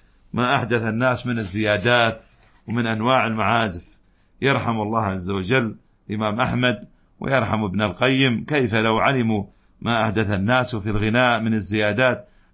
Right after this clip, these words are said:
في العصر الحاضر؟ وقال ابن القيم رحمه الله، وقال الفقهاء من أصحابنا، يعني الحنابلة: لا تقبل شهادة المغني والرقاص، والله الموفق. كلام ابن القيم في إغاثة اللهفان.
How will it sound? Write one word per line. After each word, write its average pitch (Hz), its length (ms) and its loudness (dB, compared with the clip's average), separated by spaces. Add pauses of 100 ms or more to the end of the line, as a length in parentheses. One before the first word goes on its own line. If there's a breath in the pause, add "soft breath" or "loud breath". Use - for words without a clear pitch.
في 113 60 -4
العصر 113 360 2
الحاضر؟ 92 480 0 (800)
وقال 170 300 2
ابن 127 140 -2
القيم 123 300 0
رحمه 104 300 -2
الله، 135 200 2
وقال 139 340 0
الفقهاء 107 580 0
من 101 160 -2
أصحابنا، 117 720 0 (320 soft breath)
يعني 107 240 0
الحنابلة: 113 680 0 (300 soft breath)
لا 135 200 4
تقبل 117 500 -2
شهادة 110 560 0
المغني 117 640 0
والرقاص، 113 1080 0 (480)
والله 123 340 2
الموفق. 107 680 -2 (1000)
كلام 113 220 0
ابن 98 80 -2
القيم 123 400 -2
في 135 240 -2
إغاثة 117 480 0
اللهفان. 101 520 0